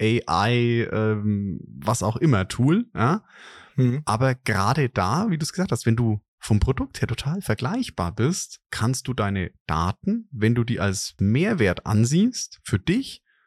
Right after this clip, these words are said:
Speaker 1: nutzen, wie du es gesagt hast, intern, um mich selber zu verbessern, aber auch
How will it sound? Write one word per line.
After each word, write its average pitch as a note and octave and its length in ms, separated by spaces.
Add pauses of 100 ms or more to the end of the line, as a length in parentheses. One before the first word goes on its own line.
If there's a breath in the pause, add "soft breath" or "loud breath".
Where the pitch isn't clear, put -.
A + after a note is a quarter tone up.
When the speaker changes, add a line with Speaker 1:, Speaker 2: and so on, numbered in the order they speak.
(300)
Speaker 1:
nutzen, C3 640
wie B2+ 120
du A2+ 60
es - 100
gesagt G#2 220
hast, - 200
intern, C3 380
um G#2+ 120
mich A2+ 280
selber F#2+ 300
zu - 100
verbessern, D3 460
aber A#2 340
auch C3+ 400